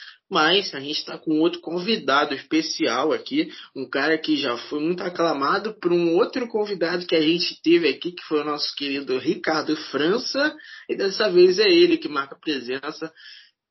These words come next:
Teve a experiência de narrar esse jogo, gastou a voz ontem, falou comigo: "Ó, Rafa, eu tô morto."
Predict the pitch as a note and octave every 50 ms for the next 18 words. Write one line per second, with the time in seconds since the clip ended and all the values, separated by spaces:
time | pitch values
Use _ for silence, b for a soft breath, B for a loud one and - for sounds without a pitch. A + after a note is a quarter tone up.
0 | _ _ _ E3+ F3+ G#3 G#3 G#3 G3+ F3 - - F#3+ F#3+ E3+ E3 F3 G#3 B3+ C#4
1 | - - A3 G3+ G3 F#3+ F#3 F#3 F3 D3+ D#3 E3 E3 F3 - D3+ C3 C3+ D3 F3
2 | E3+ E3 D3 E3 E3+ F3 F3 F3 - - - - - E3+ G#3 B3 A#3 G3 D#3 C3
3 | C#3+ D#3+ E3 F3 E3 C#3+ B2+ D3 D#3 F3+ G3+ F3+ F3+ F3 D3 - D3 C#3 D#3+ D#3+
4 | D#3 D3+ D3+ D3 C#3+ C3+ C3 C#3 D3+ C#3+ C3+ B2+ A#2+ A2+ - - A#2 - - F#3
5 | F3+ D#3 D#3+ F3 E3 A#2+ - - - -